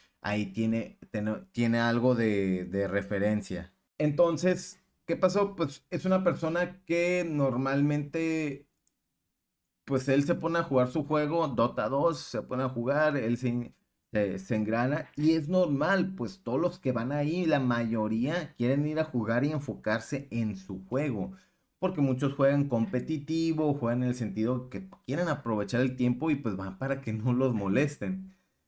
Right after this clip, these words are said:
Pero algo que a mí me molestó en su momento es que llegaron, este, una parejita como que con el hijo o con el sobrino, no sé,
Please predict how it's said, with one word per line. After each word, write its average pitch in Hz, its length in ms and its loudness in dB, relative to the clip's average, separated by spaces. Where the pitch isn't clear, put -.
Pero 139 760 2
algo 123 460 0
que 101 100 -2
a 95 60 2
mí 123 280 2
me 117 200 2
molestó 123 960 0
en 98 120 -12
su 127 140 -8
momento 123 540 0
es 113 120 -6
que 120 140 -2
llegaron, 107 540 -2
este, 98 840 -4
una 127 320 2
parejita 151 920 0
como 101 280 -6
que 95 140 -12
con 95 220 -2
el 123 180 2
hijo 151 300 -2
o 127 340 0
con 92 160 -2
el 95 140 -4
sobrino, 151 520 0
no 131 160 2
sé, 147 380 -2